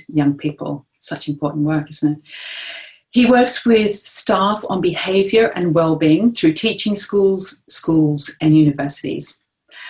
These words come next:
Mark's passion is still in the classroom, and most days he's teaching across all phases in special,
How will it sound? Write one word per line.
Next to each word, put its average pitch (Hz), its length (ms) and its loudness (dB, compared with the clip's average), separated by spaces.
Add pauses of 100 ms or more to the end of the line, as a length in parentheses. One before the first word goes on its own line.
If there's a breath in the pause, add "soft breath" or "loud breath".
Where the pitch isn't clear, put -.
(160 loud breath)
Mark's 208 240 0
passion 190 400 -2
is 170 100 0
still 240 280 2
in 208 80 2
the 175 80 -2
classroom, 151 580 0
and 170 140 0
most 170 240 2
days 156 240 2
he's 156 240 -2
teaching 156 600 2
across 160 280 -4
all 220 200 2
phases 160 640 0
in 151 140 4
special, 160 680 0